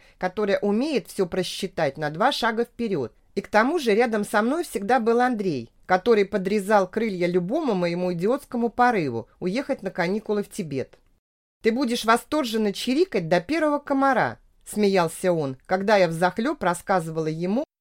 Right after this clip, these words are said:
о перспективе медитировать вместе с настоящим Далай-ламой. «Там нет комаров», пыталась открыть дверь в путешествие я.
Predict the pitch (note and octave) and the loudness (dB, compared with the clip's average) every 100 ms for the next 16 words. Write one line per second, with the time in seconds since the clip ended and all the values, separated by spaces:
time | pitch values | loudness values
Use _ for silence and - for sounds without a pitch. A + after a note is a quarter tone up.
0 | _ - F#3 G#3 F#3+ - F#3 - D4+ A#3 | _ -4 0 0 -2 -8 -10 -4 -2 0
1 | F#3 D#3+ E3+ - C4+ A#3+ E3 - D#3+ A#3 | -2 -4 -6 -4 -2 0 -2 -6 -4 -4
2 | C4 F#3+ - F3 - E3 G3+ B3 - E3+ | -4 -8 -6 -8 0 0 2 -2 -4 0
3 | D#3+ E3+ G#3 F#3 C#3 A#2+ G2 - _ _ | 2 2 0 0 -2 -4 -10 -18 _ _
4 | _ _ _ - F#3 B3 F4+ E4+ - G3+ | _ _ _ 2 4 4 2 0 -2 -2
5 | G3 C4 D4+ E3 _ _ _ - - - | 0 0 0 -4 _ _ _ -6 0 4
6 | A3+ F#3+ G#3 F#3+ G#3+ G3 F3 G#3 F3+ - | 6 4 2 -2 0 -2 0 0 0 -4
7 | E3+ F3+ - C4 - F3+ F3 D#3+ B2+ | -8 -6 -2 -2 -2 -2 -2 -2 -4